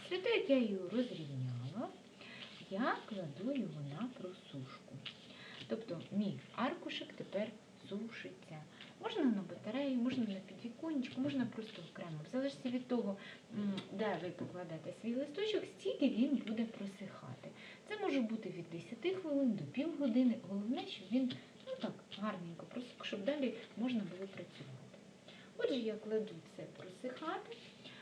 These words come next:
От. І от у мене вже листочок просох. Бачите, сухенький такий. Е, це я взяла трошки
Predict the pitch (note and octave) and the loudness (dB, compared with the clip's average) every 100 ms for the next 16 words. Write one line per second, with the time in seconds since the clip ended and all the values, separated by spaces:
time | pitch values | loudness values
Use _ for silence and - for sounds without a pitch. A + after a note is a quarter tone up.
0 | - E4+ F4 F#4 - - - - - F4+ | -6 -2 0 -2 -8 -14 -14 -14 4 10
1 | - C#4+ D#4+ D4 B3+ D#4 C#4 F3+ D#3+ G#3+ | 12 12 8 8 8 8 6 4 2 2
2 | C#4+ - F#3 - A3 A3+ G3+ - - A3 | 2 -4 -8 -4 -4 -4 -6 -8 -4 -2
3 | G3+ - D3 B2 - - - - - - | -4 -8 -6 -6 -6 -14 -16 -18 -18 -20
4 | - - C4 F4 G3+ - D3+ - - F4+ | -14 -2 -2 -2 -6 -10 -10 -10 -6 -6
5 | A#4 - C#4+ A#3+ B3 A3 - - - - | -6 -2 -2 -2 0 -2 -2 -10 -12 -6
6 | G3 F#3+ F#3+ F#3+ F4+ C#4 F#3+ F#3 F3+ E3 | -2 0 0 0 4 4 4 0 -2 -2
7 | - - - | -4 -6 -8